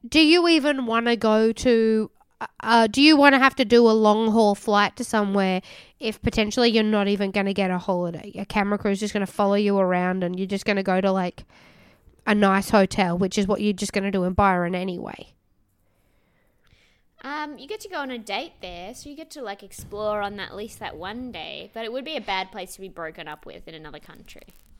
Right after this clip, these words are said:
Speaker 1: Yeah, 'cause then you gotta be on a plane flight, and plane flights make you more emotional. Did you know that?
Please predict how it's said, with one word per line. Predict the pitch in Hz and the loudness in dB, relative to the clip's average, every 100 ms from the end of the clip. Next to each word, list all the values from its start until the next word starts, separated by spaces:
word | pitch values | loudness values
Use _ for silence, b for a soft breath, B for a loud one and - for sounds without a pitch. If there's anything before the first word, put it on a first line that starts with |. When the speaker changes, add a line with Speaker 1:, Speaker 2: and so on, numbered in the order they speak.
| - _ - - | -20 _ -20 -14
Speaker 1:
Yeah, | 247 220 208 165 - b b b _ - | -10 -6 -6 -8 -16 b b b _ -10
'cause | 247 | -6
then | 226 240 | -4 -2
you | 247 | -2
gotta | 226 214 | -2 -2
be | 208 | -4
on | 208 185 | -4 -4
a | |
plane | 170 - 226 220 | -10 -4 -4 0
flight, | 247 226 | 2 2
and | 240 | 2
plane | - 294 | 2 2
flights | 285 311 240 | 2 0 2
make | 240 240 | 0 0
you | 247 | -2
more | 226 220 | 2 2
emotional. | 202 185 202 - 202 - - | 0 -2 -4 -6 -10 -12 -14
Did | 220 | -10
you | 247 | -6
know | 240 180 | -4 -4
that? | 196 349 | -6 -10